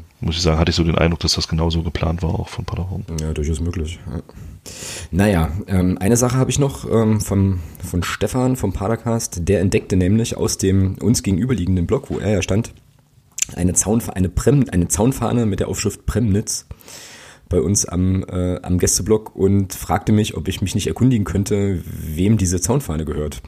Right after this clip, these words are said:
Speaker 2: diese Premnitz-Zaunfahne. Also wenn ihr Menschen, die diese Premnitz-Zaunfahne, äh, irgendwie aufhängen,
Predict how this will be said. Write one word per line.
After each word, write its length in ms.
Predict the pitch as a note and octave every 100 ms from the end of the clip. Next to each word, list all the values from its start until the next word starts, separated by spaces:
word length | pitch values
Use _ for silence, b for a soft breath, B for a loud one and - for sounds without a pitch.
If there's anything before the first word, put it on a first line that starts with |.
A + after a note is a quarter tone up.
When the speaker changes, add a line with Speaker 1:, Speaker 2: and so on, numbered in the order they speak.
| - -
Speaker 2:
diese 160 | E2
Premnitz-Zaunfahne. 840 | E2+ G#2+ A#2 F2 - D#2+ - D#2 D#2+
Also 180 | D#2+ D#2+
wenn 100 | F2
ihr 280 | G2+ C3 C3+ B B B B B
Menschen, 480 | F#2 A#2+ C3 A#2+
die 140 | F#2 G2
diese 200 | F#2 F#2
Premnitz-Zaunfahne, 1160 | - B2 C3+ - - - G2 - F#2 F#2+ F#2+ -
äh, 220 | E2+ E2+
irgendwie 280 | D2+ F2+ E2
aufhängen, 440 | - G#2+ A2 B2+